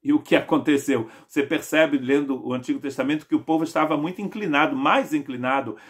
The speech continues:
a pecar contra Deus e a, e a trazer a maldição sobre eles mesmos através da idolatria,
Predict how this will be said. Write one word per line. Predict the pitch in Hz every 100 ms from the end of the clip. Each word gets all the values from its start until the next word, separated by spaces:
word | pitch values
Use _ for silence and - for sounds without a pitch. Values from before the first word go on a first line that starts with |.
| -
a | 135
pecar | 127 156 151 160 185 190
contra | 151 143 135 117
Deus | 135 156 139
e |
a, | 127 123 -
e |
a | 123 110
trazer | - 165 143 123 202
a | 143
maldição | 143 208 147 127 220 240
sobre | 156 139
eles | 143 120 120
mesmos | 170 135 117
através | 127 127 123 139 156
da | 131
idolatria, | 120 113 110 131 160 165